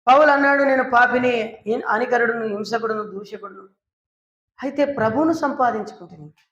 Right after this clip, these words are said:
ఆయన శోధించే సత్యం కాని, చెప్పని సత్యం కాని కదా వరము ఆయన నా జీవితంలో. అయితే సమరయ స్త్రీ దగ్గరకు వచ్చి అడిగితే, "అమ్మా, ప్రభు ఏమైనాడమ్మా?" అంటే,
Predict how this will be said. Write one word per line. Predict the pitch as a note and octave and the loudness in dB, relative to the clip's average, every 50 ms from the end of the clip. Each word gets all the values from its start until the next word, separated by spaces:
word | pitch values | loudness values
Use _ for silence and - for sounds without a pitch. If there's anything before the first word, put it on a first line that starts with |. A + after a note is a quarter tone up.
| _ _ _ _ _ _ _ _ _ _ _ _ _ _ _ A3+ | _ _ _ _ _ _ _ _ _ _ _ _ _ _ _ 0
ఆయన | C4+ D4+ D4 C#4+ | 2 2 2 0
శోధించే | - - - C#4 D4+ D4+ E4 D#4+ D#4 - D4 | -2 -2 2 4 4 4 4 2 2 0 -2
సత్యం | - - C#4 C4 C#4 - - D4+ D#4 D#4 | 0 0 0 0 0 0 0 0 0 2
కాని, | D#4 D4 C#4 C4 C4 B3 G#3 F3 - | 2 4 4 4 4 2 -2 -4 -2
చెప్పని | - B3+ B3 B3+ C4+ D4 C#4+ C#4 | -2 -2 -2 0 0 0 0 2
సత్యం | C#4 C4+ C#4 C#4 D4+ D#4 D4+ | 0 -2 -2 0 0 0 0
కాని | - - C#4 C4 C4 B3 A3 F#3+ E3+ - - - _ _ _ _ _ _ _ _ _ _ _ _ _ _ _ - - - - - - - C4 | 2 2 2 4 4 2 0 -2 -4 -6 -12 -18 _ _ _ _ _ _ _ _ _ _ _ _ _ _ _ -20 -20 -20 -20 -20 -4 0 4
కదా | C4+ C#4+ D4+ D#4 E4+ D4+ - - - - - - _ _ _ _ _ _ _ _ _ F3 | 6 6 6 6 4 2 -4 -6 -10 -12 -16 -20 _ _ _ _ _ _ _ _ _ 2
వరము | F#3 G#3+ B3 D4 D#4 F4 F#4 F#4+ | 4 6 8 8 8 8 8 8
ఆయన | G4 F#4+ F#4 F#4 F#4 F4+ F4+ | 8 8 8 8 8 6 6
నా | F4 E4 D4 | 6 4 4
జీవితంలో. | C4 - C4 C4 C4 - A3 G3 F3+ F3+ E3+ - - _ _ _ _ _ _ _ _ _ _ _ _ _ _ _ _ _ _ _ _ _ _ _ _ _ _ _ _ _ _ _ - | 4 2 0 0 0 -2 -4 -4 -4 -8 -12 -18 -20 _ _ _ _ _ _ _ _ _ _ _ _ _ _ _ _ _ _ _ _ _ _ _ _ _ _ _ _ _ _ _ -2
అయితే | G#3 A3 A3 A3+ A#3+ | 0 0 2 2 0
సమరయ | A3 A3+ A3 A#3 A#3+ B3 | 2 0 0 2 2 2
స్త్రీ | A3+ A#3+ B3 A3 | 2 2 0 0
దగ్గరకు | G#3+ A3+ A3 A3 G#3 A3+ A3+ | 0 0 0 0 -2 -2 -4
వచ్చి | A3 - G#3 | -6 -6 -6
అడిగితే, | F3+ F3+ F#3 F3+ F#3+ F3 D#3+ D#3 D3+ - _ _ _ _ _ _ _ G3+ | -6 -6 -8 -8 -10 -14 -16 -16 -16 -20 _ _ _ _ _ _ _ -4
"అమ్మా, | G3+ G#3 G#3+ G#3+ | 0 0 0 0
ప్రభు | G#3+ G#3 G3+ G3+ G3+ A3+ A3 G#3+ A3 - - - - _ _ _ _ _ _ _ _ _ | 2 0 0 0 2 0 0 0 -2 -6 -10 -12 -18 _ _ _ _ _ _ _ _ _
ఏమైనాడమ్మా?" | - G3 A#3 A#3+ B3 B3 B3 B3 A#3 A3+ A3 G#3 G3 F#3+ F#3 F3 | -2 0 0 2 2 0 0 0 -2 -2 -2 -4 -6 -6 -8 -8
అంటే, | E3 D#3 D3 - D#3+ D3+ D3+ D3+ | -10 -12 -14 -18 -18 -18 -20 -20